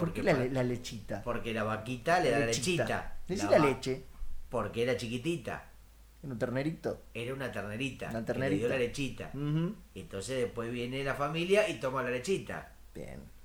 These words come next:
Speaker 1: Bueno, un
Speaker 2: ¿Se la
Speaker 1: tema
Speaker 2: toman
Speaker 1: de
Speaker 2: todita?
Speaker 1: Todita, todita.
Speaker 2: Ujú.
Speaker 1: "Qué linda que estás, sos mi caramelo", le dijo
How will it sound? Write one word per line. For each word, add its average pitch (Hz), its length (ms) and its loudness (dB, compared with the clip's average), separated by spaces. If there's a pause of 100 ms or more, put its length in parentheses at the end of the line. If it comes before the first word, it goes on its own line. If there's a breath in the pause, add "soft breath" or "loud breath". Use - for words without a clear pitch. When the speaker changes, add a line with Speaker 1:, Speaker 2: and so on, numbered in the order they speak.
Speaker 1:
Bueno, 107 240 -4
un 104 80 -8
Speaker 2:
¿Se 117 100 2
la 117 60 6
Speaker 1:
tema 120 60 4
Speaker 2:
toman 139 160 6
Speaker 1:
de - 40 0
Speaker 2:
todita? 185 580 8
Speaker 1:
Todita, 151 580 0
todita. 175 640 2
Speaker 2:
Ujú. 202 320 2 (120)
Speaker 1:
"Qué 165 100 0
linda 160 260 0
que 127 80 -4
estás, 131 500 -2
sos 143 240 -6
mi 135 100 -4
caramelo", 123 520 0 (560)
le 101 140 -6
dijo 110 580 -6